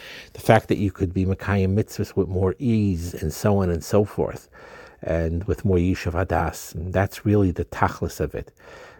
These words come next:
Uh, because if it's just, uh, Mishi Yesh Lo Rana Mana Reitza Masayim, it becomes like a, uh, hamster on a wheel and Ein Ladava Saif.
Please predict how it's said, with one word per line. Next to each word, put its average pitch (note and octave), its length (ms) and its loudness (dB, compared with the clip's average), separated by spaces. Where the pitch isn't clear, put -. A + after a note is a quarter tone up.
Uh, E2 220 4
because F2 380 0
if E2+ 160 2
it's - 160 -2
just, - 480 0
uh, F2+ 100 4
Mishi G2 380 0
Yesh F#2 220 4
Lo F2+ 120 2
Rana F#2+ 360 2
Mana G2+ 320 2
Reitza F2 360 2
Masayim, G#2+ 640 2
it F2+ 100 -4
becomes F#2+ 440 0
like F2+ 260 2
a, E2 320 2
uh, D#2+ 240 0
hamster G2 580 0
on F2+ 120 0
a F#2+ 80 2
wheel F#2 500 4
and F2 260 -6
Ein F#2 180 -2
Ladava D#2+ 420 0
Saif. - 560 -8